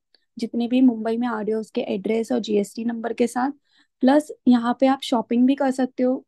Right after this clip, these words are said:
और details भी ले सकते हो। जैसे कि ये yellow term है, तो यहाँ पे सारे details लि-, लिखे गए हैं, कैसे लेना है, इसके अंदर क्या interiors है, सब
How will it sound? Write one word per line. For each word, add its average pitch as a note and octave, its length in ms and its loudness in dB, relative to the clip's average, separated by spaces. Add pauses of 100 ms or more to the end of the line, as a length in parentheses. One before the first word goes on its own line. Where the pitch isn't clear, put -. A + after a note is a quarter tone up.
और A#3+ 140 0
details A3+ 580 -4
भी C#4+ 80 4
ले C4 180 2
सकते A3+ 320 -6
हो। B3+ 200 -2 (1400)
जैसे A#3 220 -4
कि A#3+ 60 -4
ये B3+ 140 2
yellow A3+ 240 0
term B3 260 2
है, C4 100 0
तो C4+ 100 -4
यहाँ A#3 280 -4
पे B3 80 -6
सारे B3+ 480 -2
details A#3+ 480 -4
लि-, A3+ 320 -6
लिखे A#3+ 340 0
गए B3 180 0
हैं, B3+ 80 0
कैसे A#3 320 -4
लेना A#3 300 -4
है, A#3 320 -10
इसके - 280 -6
अंदर A3 220 -2
क्या A3+ 240 -4
interiors A3+ 680 -2
है, A#3+ 180 -4 (880)
सब B3+ 320 -2